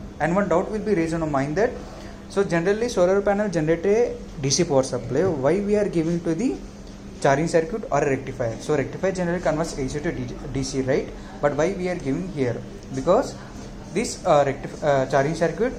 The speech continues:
will be works as a reverse voltage protector. So whenever the battery voltage is more than the solar voltage, then automatically reverse voltage will be come across to this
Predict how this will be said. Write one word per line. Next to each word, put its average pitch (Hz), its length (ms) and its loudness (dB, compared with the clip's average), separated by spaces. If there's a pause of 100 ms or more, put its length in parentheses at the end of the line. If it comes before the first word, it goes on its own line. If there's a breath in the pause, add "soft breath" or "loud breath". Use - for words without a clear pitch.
will 151 100 -2
be 151 120 0
works 135 320 4
as 156 220 2
a 254 200 2 (260)
reverse 139 280 2
voltage 151 440 0 (240)
protector. 135 560 2 (440 loud breath)
So 208 260 4 (180)
whenever 156 320 4
the 233 280 0 (800)
battery 139 280 4
voltage 190 600 2
is 147 160 -4
more 135 220 4
than 156 200 2
the 147 100 2
solar 135 300 4
voltage, 139 460 4 (200)
then 147 140 2
automatically 156 760 2 (2000)
reverse 160 320 6
voltage 175 320 0
will 156 180 -4
be 311 240 0 (580)
come 170 200 2
across 147 400 2
to 147 220 -2
this 220 360 0